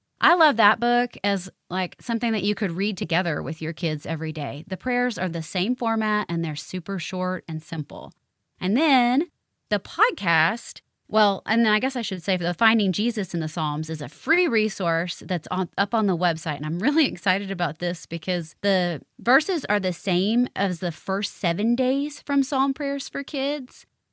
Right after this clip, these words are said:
So you're basically getting a chunk of that book for free and the instructions on how to do it. And then I have these weekly plan P D F downloads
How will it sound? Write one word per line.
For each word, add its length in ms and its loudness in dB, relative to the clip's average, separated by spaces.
So 140 -2
you're 240 0
basically 500 -2
getting 320 2
a 60 2
chunk 320 0
of 140 -2
that 240 -2
book 320 -2
for 160 -4
free 540 -8
and 180 0
the 80 0
instructions 640 -4
on 160 -2
how 160 -2
to 100 -4
do 200 -4
it. 240 -4
And 200 2
then 340 2
I 140 0
have 500 -4
these 220 -4
weekly 420 -2
plan 600 0
P 220 -6
D 180 0
F 240 -2
downloads 800 -2